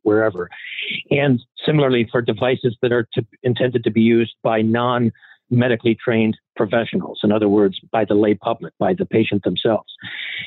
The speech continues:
things like safety and risk are even more important than devices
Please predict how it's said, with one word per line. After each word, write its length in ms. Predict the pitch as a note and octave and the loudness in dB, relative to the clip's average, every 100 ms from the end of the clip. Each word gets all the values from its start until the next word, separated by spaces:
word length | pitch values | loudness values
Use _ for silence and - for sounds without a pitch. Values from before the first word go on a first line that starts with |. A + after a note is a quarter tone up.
| - | -6
things 220 | C#3+ D3+ C3+ | 0 0 2
like 180 | A#2+ G#2+ | -2 -2
safety 460 | - C3+ C3+ - B2+ | -2 0 0 2 2
and 220 | A#2 A2 | 2 2
risk 240 | B2+ A#2+ - - | 2 0 -4 -4
are 220 | G#2 A#2 G#2+ G#2+ | 0 0 0 -2
even 260 | B2 A2+ | 0 0
more 480 | G#2+ A#2 C#3+ D3 B2+ | 0 2 2 2 0
important 440 | A2 - G#2 - _ - _ - - - | -6 -2 -2 -2 _ -20 _ -20 -20 -6
than 380 | A2 A#2+ A2+ A2 | -2 2 2 2
devices 640 | A2 G#2 A2+ G#2 - G#2 | 0 0 0 0 0 -2